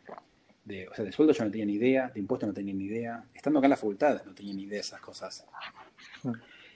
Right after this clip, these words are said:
Speaker 1: Y fui aprendiendo cuando empecé a trabajar, medio, medio trabajaba freelance, eh, en Disney aprendí bastante, y después cuando la facultad, me acuerdo, me contrata, yo estaba acostumbrado a trabajar freelance, que freelance es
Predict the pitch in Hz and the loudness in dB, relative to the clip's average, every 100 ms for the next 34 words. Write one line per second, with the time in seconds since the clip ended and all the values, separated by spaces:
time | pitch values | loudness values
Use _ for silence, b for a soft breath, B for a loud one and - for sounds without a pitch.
0 | _ 110 104 - 143 139 127 123 143 156 | _ -6 0 8 8 8 6 6 6 8
1 | 156 156 151 - _ _ _ - 104 101 | 6 4 0 -10 _ _ _ -4 -2 -2
2 | 95 131 120 113 - 123 120 110 104 95 | -2 0 2 2 4 4 4 2 -2 -4
3 | 117 120 113 104 - - 117 120 113 110 | 0 2 0 -2 -12 -6 -2 0 0 -2
4 | 104 117 - 123 135 151 160 - - _ | -2 -4 2 4 6 6 2 -4 -14 _
5 | _ _ _ _ _ _ 139 104 101 98 | _ _ _ _ _ _ -10 -6 -6 -4
6 | 104 98 135 123 117 107 113 113 - 139 | -4 8 8 8 2 0 0 0 2 6
7 | 143 143 151 110 135 139 117 110 131 117 | 6 8 6 4 2 4 4 2 0 0
8 | - 107 113 107 151 135 104 120 117 107 | -2 -4 -4 2 4 6 4 0 -2 -4
9 | 104 107 131 113 113 123 _ _ _ _ | -8 -2 0 0 -4 -8 _ _ _ _
10 | _ _ _ - 131 143 131 - 117 127 | _ _ _ -2 4 4 4 2 4 4
11 | 117 110 131 127 - 120 120 131 - 107 | 4 2 0 0 2 4 4 2 -2 -6
12 | - 104 131 - 101 - | -4 0 0 2 0 -2